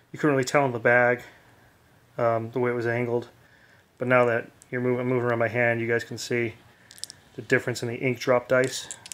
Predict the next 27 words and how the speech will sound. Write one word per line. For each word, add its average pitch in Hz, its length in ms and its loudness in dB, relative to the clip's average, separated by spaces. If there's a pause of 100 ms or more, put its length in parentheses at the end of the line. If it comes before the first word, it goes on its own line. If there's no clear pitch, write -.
(1200)
Um, 123 680 4 (100)
and 127 180 0
then 127 140 2
I'll 123 80 2 (160)
take, 151 300 -2 (400)
I'll 143 40 -12
take 151 200 0
one 147 80 0
of 131 120 -4
the 127 80 0
bone 123 280 0 (420)
dice 123 300 -4
out 139 260 -4
so - 380 -12
you 131 60 -6
can - 120 -8
see 135 200 -8
the - 920 -10
flex - 380 -8
of 123 60 -8
the 127 80 -4
bone 120 260 -2
dice, - 420 -4
the 135 60 0
bone 123 220 0
hunter 127 260 -4
dice. 139 400 -2